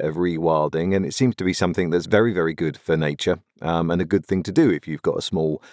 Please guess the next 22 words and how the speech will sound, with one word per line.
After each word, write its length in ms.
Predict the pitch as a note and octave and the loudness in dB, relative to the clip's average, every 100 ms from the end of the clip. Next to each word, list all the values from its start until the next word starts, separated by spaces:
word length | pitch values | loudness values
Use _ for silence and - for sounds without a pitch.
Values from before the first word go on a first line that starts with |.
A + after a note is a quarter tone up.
| _ | _
bit 140 | - E2+ | 0 2
of 100 | E2+ | 2
land 500 | F2 E2 E2 E2 D#2 | 0 0 0 -2 -2
at 140 | - - | -4 -2
home 360 | G2+ F#2 F#2 | 0 2 2
that 120 | F2 E2+ | 0 0
you're 100 | G#2+ | 0
not 200 | - G2+ | 0 0
doing 280 | B2+ A#2 | 2 2
anything 340 | C3 C3+ E3 F3 | -2 -2 -2 0
with. 380 | B3+ A3 D3+ - - - - - | 2 0 -2 -10 -20 -20 -20 0
Um, 300 | A2 A2+ A#2 _ _ _ | 2 2 -2 _ _ _
so 320 | - F#3 F3+ D3+ _ _ _ _ | 2 6 4 2 _ _ _ _
this 260 | F#3+ F3+ - | 2 2 -6
first 480 | - F3+ E3+ - - | 0 2 2 0 0
article, 500 | G#2+ F2 - G2 D3 _ _ - | 0 0 0 0 0 _ _ -2
um, 420 | G2 G2 G2+ - - - | 0 2 0 -4 -10 -2
explores 420 | B2 - A3 E3 | -2 2 2 2
this 140 | E2+ | 0
idea 400 | E2+ D#2 D2+ C#2+ | -2 0 0 -2
of 320 | - D#2+ C#2+ - | 0 0 -2 -6
rewilding. 720 | D#2+ E2 E2 D2 C#2 C2+ B1+ | -6 -2 0 0 -2 -4 -8